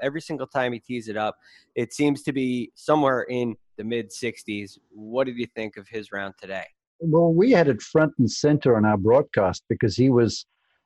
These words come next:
Speaker 2: uh, one of the afternoon feature groups. And, and you, you know, we've talked about this almost ad nauseum, but as Nick Faldo said to me, he never fails to entertain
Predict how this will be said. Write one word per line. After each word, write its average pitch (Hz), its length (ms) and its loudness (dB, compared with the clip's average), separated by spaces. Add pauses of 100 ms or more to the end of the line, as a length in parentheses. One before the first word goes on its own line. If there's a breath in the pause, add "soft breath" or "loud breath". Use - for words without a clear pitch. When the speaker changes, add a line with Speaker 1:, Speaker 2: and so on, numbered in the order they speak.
(220)
Speaker 2:
uh, 127 100 4
one 131 200 4
of 117 80 2
the 127 100 6
afternoon 123 580 4
feature 135 380 2
groups. 120 480 2
And, 123 300 4
and 127 240 4 (640)
you, 160 200 -2
you 165 120 4
know, 220 160 6
we've 196 180 4
talked 220 300 2
about 156 320 2
this 156 240 4
almost 147 420 4
ad 131 140 4
nauseum, 127 680 4 (600)
but 156 80 4
as 143 120 2
Nick 180 140 6
Faldo 180 420 4
said 113 280 0
to 117 100 0
me, 117 260 4
he 131 140 2
never 156 220 4
fails 156 380 4
to 139 100 4
entertain 123 580 0